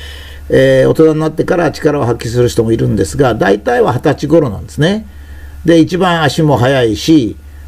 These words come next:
まあ、心臓も強いし、内臓も健全だし、頭脳も非常に明晰になると。ただ、まあ、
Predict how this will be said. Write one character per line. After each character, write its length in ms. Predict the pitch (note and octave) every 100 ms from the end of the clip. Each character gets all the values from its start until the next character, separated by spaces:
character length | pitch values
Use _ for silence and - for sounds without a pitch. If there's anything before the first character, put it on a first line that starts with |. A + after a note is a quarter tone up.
| -
ま 40 |
あ、 20 |
心 240 | G#2+ C#3+ C3+
臓 160 | C#3
も 140 | C3 B2
強 240 | - C3
い 60 | A2+
し、 140 | D3
内 240 | B2+ C3 C3+
臓 180 | C3 B2+
も 160 | B2
健 220 | - B2+
全 220 | A2+ B2 A2+
だ 140 | D#3
し、 260 | - G2 - - - - - - -
頭 100 | E3+
脳 240 | F#3 C3+
も 300 | E3+ E3+ -
非 80 | A2+
常 140 | D#3
に 80 | D3+
明 140 | C3 E3
晰 160 | E3
に 180 | D3+ D3
な 120 | C3
る 80 | G2
と。 120 | -
た 140 | - G3
だ、 120 | E3
ま 100 | E3
あ、 120 | -